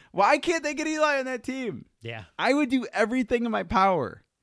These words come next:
Speaker 1: to
Speaker 2: It's, it's,
Speaker 1: reunite.
Speaker 2: it's funny how fast you can flip in this world. Like, you know, again, never liked Eli.
Speaker 1: No.
Speaker 2: Never cared for him.
Speaker 1: Nope.
Speaker 2: His, his greatest moment was his E S P N commercial with his brother.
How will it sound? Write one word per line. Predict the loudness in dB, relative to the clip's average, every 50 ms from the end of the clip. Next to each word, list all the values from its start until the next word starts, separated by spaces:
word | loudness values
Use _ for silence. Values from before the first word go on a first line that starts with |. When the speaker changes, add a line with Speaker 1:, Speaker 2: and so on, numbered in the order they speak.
| _ _ _ _ _ _ -6
Speaker 1:
to | -2 -2
Speaker 2:
It's, | -2 -2 -2
it's, | 0
Speaker 1:
reunite. | 2 4 4 6 4 4 4 2 2 0 0 0 -2 -4
Speaker 2:
it's | -4 -6 -6 -8
funny | -10 -10 -10 -8 -6
how | -4 -2 -2 -2 -2
fast | -4 -8 -8 -6 -4 -2 -4 -4 -6 -8 -10
you | -10 -10
can | -10 -12
flip | -12 -12 -10 -8 -6 -6 -6 -8 -10 -16 -20 -18 -14
in | -12 -10 -10
this | -8 -8 -8 -8 -8
world. | -6 -6 -4 -6 -6 -6
Like, | -8 -8 -8 -8 -10 _ _ _ _ _ _ _ _ _ _ _ _ _ _ _ _ -12
you | -10 -8
know, | -8 -8 -10 -10
again, | -8 -6 -4 -4 -4 -4 -8 -12 -18 -20 -16
never | -10 -8 -6 -6 -4 -4
liked | -4 -4 -4 -4 -4
Eli. | -4 -4 -2 -2 0 -2 0 2
Speaker 1:
No. | 2 4 4 4 2 -2 _ -10
Speaker 2:
Never | -10 -8 -8 -8
cared | -6 -6 -6 -6 -6 -8
for | -10 -10 -8 -8 -8 -8
him. | -6 -6
Speaker 1:
Nope. | -4 -4 -4 -4 -6
Speaker 2:
His, | -12 -14 -14 -16 -18 _ _ _
his | -18 -16 -16 -16
greatest | -12 -8 -6 -4 -4 -4 -6 -6 -4
moment | -4 -4 -4 -6 -6 -6
was | -8 -8 -6
his | -6 -8 -8 -8 -12 _ -16 -18 -14 _
E | -6 -4 -2
S | -2 -4 -4
P | -4 -4 -4
N | -4 -4 -6
commercial | -8 -8 -8 -6 -6 -6 -4 -4 -4
with | -4 -4 -4
his | -4 -4 -4
brother. | -2 -2 0 0 0 0 0 -2 -2 -2